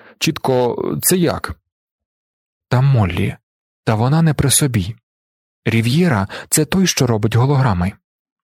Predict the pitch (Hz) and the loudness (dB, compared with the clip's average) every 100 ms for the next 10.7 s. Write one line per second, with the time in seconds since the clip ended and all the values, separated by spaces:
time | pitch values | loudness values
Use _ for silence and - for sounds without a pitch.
0 | _ - 107 101 151 185 202 - 123 156 | _ -2 0 2 0 0 0 0 0 2
1 | 175 190 160 113 98 104 101 110 113 139 | 2 2 2 2 2 0 0 0 0 -2
2 | - 117 87 - - _ _ _ _ _ | 0 -2 -2 -6 -14 _ _ _ _ _
3 | _ - 139 113 113 90 95 117 110 98 | _ -2 0 2 0 -4 -2 -2 0 -2
4 | 85 - _ _ _ _ _ _ _ _ | -2 -8 _ _ _ _ _ _ _ _
5 | - 104 - 160 175 156 95 85 90 95 | -4 -2 0 2 2 2 2 0 -2 -4
6 | _ _ - 139 120 101 95 98 101 - | _ _ -2 0 0 0 0 0 -2 -2
7 | 117 90 92 - - _ _ _ _ _ | -2 0 -2 -2 -6 _ _ _ _ _
8 | _ _ _ _ _ _ _ - 101 104 | _ _ _ _ _ _ _ -2 0 0
9 | 120 147 180 - 151 143 143 101 95 98 | -2 0 -2 -2 -4 0 0 0 0 -2
10 | - 104 101 - - 101 | -2 -2 -2 -2 -4 -6